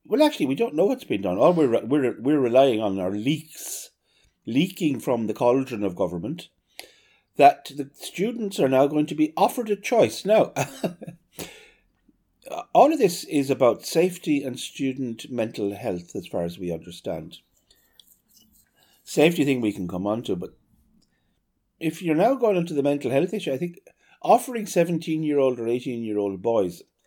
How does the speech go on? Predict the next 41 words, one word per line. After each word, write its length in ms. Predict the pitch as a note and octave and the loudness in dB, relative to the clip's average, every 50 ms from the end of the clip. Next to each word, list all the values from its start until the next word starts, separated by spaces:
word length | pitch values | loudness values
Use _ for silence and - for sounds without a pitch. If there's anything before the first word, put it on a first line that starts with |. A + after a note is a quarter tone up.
| _ _ - | _ _ 0
I 120 | - A#2 | 0 0
can 120 | A#2 B2+ A#2 | 0 -2 -6
speak 280 | - - - C3 - | -6 -4 -4 -4 -4
of 80 | G#2+ F#2+ | -4 -6
nothing 280 | G2+ G#2+ G2+ - G2+ F#2 | -6 -6 -4 -4 -4 -4
about 200 | E2+ F2 F2 F2 | -4 -4 -4 -6
eighteen-year-old 420 | F2 G#2 F#2 F2 F2 F2+ F2+ E2+ | -6 -6 -6 -6 -6 -6 -6 -4
girls, 380 | G2 G2 G2 F#2 F2+ F2+ - _ _ _ _ _ _ _ - | -2 -2 -2 -2 -4 -8 -14 _ _ _ _ _ _ _ -2
they 140 | - G#2+ G#2 | 2 2 4
were 300 | G#2+ B2 B2 B2 A#2+ A#2 | 6 8 8 8 8 6
and 280 | B2 D#3 D3 C3 A2 | 6 6 4 2 0
remain 360 | G2+ G2+ G2 G#2 G2 F#2+ F#2 | -2 -4 -2 -2 -2 -4 -4
a 40 | F#2 | -4
mystery 420 | F2+ G2 G2 - - - F2+ E2+ E2+ | -4 -4 -4 -6 -8 -10 -10 -10 -10
to 220 | - - G#2+ G2+ | -8 -6 -6 -6
me. 220 | F#2+ F2+ E2+ F2 - _ _ _ _ _ _ _ _ _ _ _ _ _ _ _ _ _ _ _ _ _ _ _ _ _ _ _ _ _ _ _ _ - | -4 -6 -8 -8 -12 _ _ _ _ _ _ _ _ _ _ _ _ _ _ _ _ _ _ _ _ _ _ _ _ _ _ _ _ _ _ _ _ -6
A 80 | D#3 E3+ | -6 -6
choice, 920 | E3+ - - - E3+ G#3+ C4+ D4+ C4+ - - - - - - - - - _ _ _ _ _ _ _ _ - | -4 -4 0 4 4 6 6 4 2 0 -6 -10 -12 -14 -16 -16 -20 -20 _ _ _ _ _ _ _ _ -2
I 140 | - C3+ C3+ | 0 0 0
think, 600 | B2 - - - C3+ B2 B2+ - - - - - - _ | 0 -4 -6 -6 -6 -6 -8 -12 -16 -18 -18 -18 -16 _
is 220 | - - C3 C3+ - | -8 -8 -8 -8 -6
just 240 | - D#3 D3+ - E3 | -6 -6 -4 -2 -2
about 180 | D3+ D3+ B2+ | -2 -2 -2
the 60 | C#3+ | -2
worst 180 | C#3+ D3+ D#3 D#3 | -2 -2 -2 -4
thing 120 | - D3+ | -4 -6
you 140 | D3 D3 C#3 | -6 -6 -6
can 220 | - D3 C#3 B2 G#2+ | -8 -10 -10 -8 -4
do 180 | A#2 C#3+ G3 | -2 -2 -2
for 140 | B3+ - C4 | -2 -6 -10
them. 220 | G#3+ F3 - - _ _ _ _ _ _ _ _ _ _ _ _ _ _ _ _ _ _ _ _ _ _ _ _ _ _ - | -10 -10 -12 -14 _ _ _ _ _ _ _ _ _ _ _ _ _ _ _ _ _ _ _ _ _ _ _ _ _ _ -4
They 100 | - D3 | -2 0
now 180 | C#3+ D3+ D#3+ E3 | 4 4 4 4
have 140 | F3 E3+ F3 | 4 2 -2
to 80 | - | -8
decide. 560 | - B2+ A#2+ - D3 D#3 G3 F#3+ C3 - - - _ - _ - | -12 -10 -4 0 2 2 2 2 0 -2 -4 -12 _ -16 _ -2
And 80 | D#3 G3 | 2 2
I 60 | G3+ | 4
think 200 | G3 D4 B3+ - | 4 2 -2 -4
that 160 | - D3+ - C#3 | -6 -4 -4 -2
initially, 600 | C3+ D3+ F#3+ F#3+ - E3 A#2 F2 - - - | 0 0 -2 -2 0 -2 -2 -2 -4 -8 -12